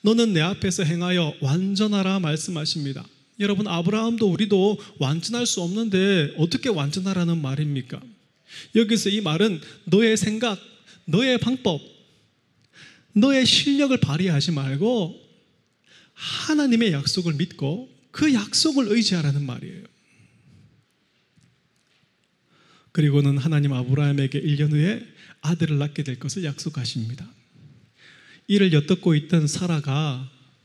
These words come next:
웃죠. 팔십구 세가 된 사라의 몸은 이미 생리가 끊어진, 생물학적으로 아이를 낳을 수 없는 상태였기 때문입니다.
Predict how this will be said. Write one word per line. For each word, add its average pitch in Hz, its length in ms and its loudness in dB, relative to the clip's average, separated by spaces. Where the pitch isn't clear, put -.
웃죠. 147 460 0
팔십구 196 540 -2
세가 185 240 0
된 170 140 2
사라의 165 380 -2
몸은 156 480 0
이미 196 260 4
생리가 185 500 -2
끊어진, 165 500 -2
생물학적으로 226 880 0
아이를 214 400 -2
낳을 208 240 2
수 170 160 0
없는 190 260 0
상태였기 180 580 -2
때문입니다. 127 680 -4